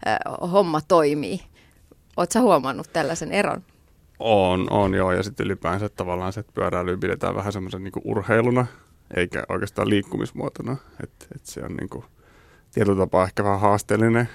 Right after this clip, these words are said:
Speaker 2: asenneympäristö.
Speaker 1: Mm-hmm. Mut toisaalta siinä just se, että siitä on te-, tehdään sitä fillarointia, sitä urheilua, niin se, mm, saa aika monia ryhtymään, ö, pyöräilijäksi, et rupee fillaroimaan,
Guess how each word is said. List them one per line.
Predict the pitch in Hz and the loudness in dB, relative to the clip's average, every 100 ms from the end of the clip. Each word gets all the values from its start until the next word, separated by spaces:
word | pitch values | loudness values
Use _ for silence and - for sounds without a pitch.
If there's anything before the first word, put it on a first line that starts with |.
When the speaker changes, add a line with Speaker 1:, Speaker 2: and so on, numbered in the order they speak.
| - - | -12 -2
Speaker 2:
asenneympäristö. | 110 113 110 110 107 117 117 - 123 - _ _ - | 2 4 4 4 4 2 2 0 -8 -10 _ _ -18
Speaker 1:
Mm-hmm. | 208 190 180 - _ _ - - - - | -14 -12 -14 -18 _ _ -20 -16 -16 -4
Mut | 240 - | -2 4
toisaalta | 254 190 185 | 4 4 0
siinä | 208 190 | 0 2
just | 190 202 - | 2 2 2
se, | 226 - | 2 2
että | 165 - | 0 0
siitä | 180 175 | 2 2
on | 170 | 2
te-, | 202 - - | -2 -4 0
tehdään | 254 220 185 139 127 | 2 4 2 2 2
sitä | 143 139 - - | 0 -2 -4 -4
fillarointia, | 180 165 156 156 160 156 151 143 139 135 - - | 0 2 2 2 2 2 0 0 -2 -2 -6 -10
sitä | - 170 151 | -2 0 2
urheilua, | 233 202 151 151 139 131 143 - - _ | 2 0 0 -2 0 0 -2 -6 -20 _
niin | 165 | -2
se, | 190 185 - _ _ _ _ - - - _ - | 0 0 -2 _ _ _ _ -20 -20 -20 _ -12
mm, | 175 170 160 - | -10 -8 -12 -8
saa | - 262 202 151 | 2 6 8 8
aika | 170 180 | 4 0
monia | 202 196 165 156 - _ _ - | 0 0 2 2 -2 _ _ -4
ryhtymään, | 214 202 - 156 139 131 - - - | -2 -2 -4 -2 -2 -2 -6 -14 -14
ö, | - - | -14 -2
pyöräilijäksi, | 277 185 - 98 - - 190 - | 4 4 4 -2 -4 -8 -8 -8
et | 170 - - 202 | -8 -8 -4 0
rupee | 285 - 151 139 | 0 4 4 4
fillaroimaan, | 175 147 131 156 151 156 170 170 131 | 0 0 0 0 0 0 0 2 0